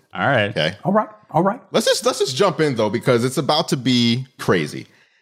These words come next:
Speaker 2: And it used to, it used to start getting crazy in the beginning of September, and we'd have, like, four months of craziness.
Speaker 1: It's true.
Speaker 2: And then Samsung decided, "Hey, we're gonna start doing these foldable phones, and we're gonna start releasing them in August."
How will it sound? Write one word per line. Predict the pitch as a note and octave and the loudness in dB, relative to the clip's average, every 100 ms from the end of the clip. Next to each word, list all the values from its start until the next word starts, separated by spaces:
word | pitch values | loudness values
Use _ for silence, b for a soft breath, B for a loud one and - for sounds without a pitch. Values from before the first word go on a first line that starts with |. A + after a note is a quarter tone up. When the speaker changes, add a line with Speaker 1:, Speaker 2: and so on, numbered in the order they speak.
| b | b
Speaker 2:
And | C3+ | 0
it | C#3 | 2
used | D#3+ B3 | 2 2
to, | F4 | 2
it | - | 2
used | C#3 G3 B3 | 0 2 2
to | G3+ | 0
start | - D3 | 0 0
getting | C3 B2+ A#2+ | 0 0 0
crazy | - A#2 A2 G#2+ G#2 G2+ G#2 | 0 2 2 2 2 2 0
in | A2 | 0
the | G2 | 0
beginning | G2 G2 | 2 2
of | G2 | 0
September, | G2 - F2+ E2+ | -2 -2 0 2
and | F#2 | 2
we'd | F2+ | 2
have, | F#2 D#2+ | 0 0
like, | F2 | -2
four | - C#3+ D3 | -2 0 2
months | C3 A#2 | 2 -4
of | - | -6
craziness. | - F#2 D#2+ C#2+ C#2+ B2 - - _ _ | -2 -2 -2 -4 -6 -6 -8 -16 _ _
Speaker 1:
It's | - | -10
true. | - F2+ | -2 0
Speaker 2:
And | F#2 | 0
then | A2+ | 0
Samsung | - C#3+ D3 C#3 B2+ | 0 -2 -2 0 0
decided, | A2+ - A#2 A2+ G2 | 0 0 2 2 0
"Hey, | A#2+ | 0
we're | A2+ | 0
gonna | B2 C#3 | 2 0
start | B2 C3 G#2+ | 0 0 0
doing | A2 A2 | 0 2
these | G2 - | 2 0
foldable | B2 B2 A2 G2+ | 0 0 0 -4
phones, | - B2 A2 F#2+ F#2 - B B | 0 2 2 0 -4 -8 B B
and | F#2 | 0
we're | |
gonna | A2+ A2+ | 2 2
start | A#2+ G2 | 0 0
releasing | G2+ A#2 A#2+ A#2+ G#2 | 0 2 2 2 2
them | G2+ F#2+ F#2 b b | 4 2 0 b b
in | F#2 | 0
August." | G2+ F#2 D#2 - - - | 2 2 0 -10 -12 -14